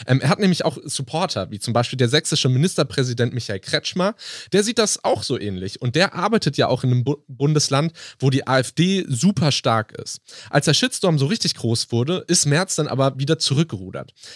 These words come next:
Er hat dann in einem Tweet klargestellt, es wird auch auf kommunaler Ebene keine Zusammenarbeit mit der A F D geben. Seit dem Shitstorm steht Merz schon ein bisschen unter Druck. Einerseits, weil seine eigene Partei offenbar nicht so ganz hinter ihm steht,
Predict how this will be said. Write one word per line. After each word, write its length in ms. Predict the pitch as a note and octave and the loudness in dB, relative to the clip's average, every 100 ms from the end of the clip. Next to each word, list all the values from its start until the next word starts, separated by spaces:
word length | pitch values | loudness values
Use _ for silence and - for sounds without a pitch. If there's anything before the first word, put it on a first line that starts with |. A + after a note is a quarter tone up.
| - | -4
Er 100 | A2 | 0
hat 140 | E3 | 2
dann 140 | F3 D3 | 2 0
in 60 | |
einem 140 | C3 A#2+ | 0 -2
Tweet 320 | - E3 - | 0 -2 -2
klargestellt, 840 | A#2+ A#2 D#3+ G3+ - F#3 F#4+ - - - _ | 0 2 2 -2 -2 -2 -2 -8 -18 -20 _
es 220 | - C3 | -2 2
wird 160 | F3+ - | 2 2
auch 120 | C#3+ | -2
auf 120 | B2 - | -2 0
kommunaler 600 | F3+ G3+ F3+ E3 D3+ - | 0 2 2 2 2 2
Ebene 300 | D3 D3+ C#3+ | 2 0 0
keine 360 | - F#3+ F#3+ | 0 2 2
Zusammenarbeit 680 | - C3 C#3+ D3+ A#2 A#2+ A#2+ | 0 0 0 0 0 0 0
mit 140 | A#2+ A2+ | 0 -2
der 120 | A2 | 0
A 120 | G#2 | -2
F 100 | - | -2
D 220 | G#2 G2 | -4 -6
geben. 380 | - - - B2 _ - - | -6 -14 -16 -20 _ -20 -4
Seit 220 | D3+ G3 | 0 2
dem 80 | F3 | 2
Shitstorm 560 | - A3+ - C3 C3 D3+ | 2 0 0 2 2 0
steht 260 | - B2+ | -2 0
Merz 300 | B2+ C#3+ - | 2 2 0
schon 260 | - G3 G#3+ | 0 2 4
ein 140 | D#3 | 2
bisschen 300 | D3+ - C#3+ | 2 2 2
unter 240 | C#3 C3 A#2+ | 2 2 2
Druck. 300 | B2 D#3 - - - | 2 0 0 -12 -2
Einerseits, 540 | C#3+ D#3 C#3+ D3 - | 2 4 2 0 0
weil 240 | B2 A#2 - | 2 4 2
seine 220 | A2 F#2+ | 0 0
eigene 260 | G#2+ B2+ | 0 0
Partei 400 | - D#3 E3+ F3 | 0 -2 0 0
offenbar 380 | E3+ E3 F3 E3+ | 0 -2 0 0
nicht 160 | F3+ - | 0 -2
so 100 | F3 | -4
ganz 220 | F3 F#3 | -4 -4
hinter 200 | F#3 G3 | -4 -4
ihm 140 | F#3 | -6
steht, 360 | - - F#3+ | -6 -4 -6